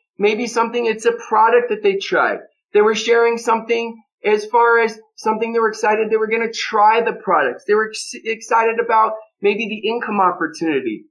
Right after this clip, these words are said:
and what it was gonna do for them. They were sharing something that they were excited about as well as the future.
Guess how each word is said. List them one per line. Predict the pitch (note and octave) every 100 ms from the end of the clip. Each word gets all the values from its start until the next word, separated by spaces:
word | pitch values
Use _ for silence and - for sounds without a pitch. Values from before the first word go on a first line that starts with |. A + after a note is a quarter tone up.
| _ _
and | F3+ F#3
what | A3
it | A3
was | G#3
gonna | G#3 A3 G3+
do | F3+ B3 B3+
for | - D#3+
them. | A2 A#2+
They |
were | F#3 G3+
sharing | G3+ A3+ A3 G3+ G3
something | - - - A3 A#3+ A#3+ F#3 C#3+ C3 C3+ _ _ -
that | F#3+
they | F#3+ F#3+
were | F#3 F3+
excited | F3+ - - G3+ G3 G#3 G#3 G#3
about | E3+ - E3+ E3+ D#3+ D#3+ D#3
as | C#3 C3+ C#3
well | D3+ D3+ D3+ C#3+
as | C3
the | C3 C3
future. | C#3+ -